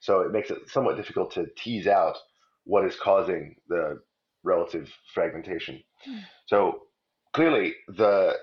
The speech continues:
Speaker 1: younger generations are much more racially diverse than are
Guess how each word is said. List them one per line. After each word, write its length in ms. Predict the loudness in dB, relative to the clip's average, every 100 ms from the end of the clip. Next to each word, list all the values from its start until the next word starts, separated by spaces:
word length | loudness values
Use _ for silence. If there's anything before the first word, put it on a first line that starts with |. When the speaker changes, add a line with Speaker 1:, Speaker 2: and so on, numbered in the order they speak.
| -4
Speaker 1:
younger 220 | 0 2 2
generations 480 | 2 0 -2 -8 -2
are 380 | 0 2 0 -4
much 360 | -2 -2 -2 -6
more 240 | -4 -2 -2
racially 400 | -6 -6 -6 -6
diverse 580 | -6 -4 -4 -4 -14 _ _
than 160 | -2 -2
are 480 | 0 2 4 2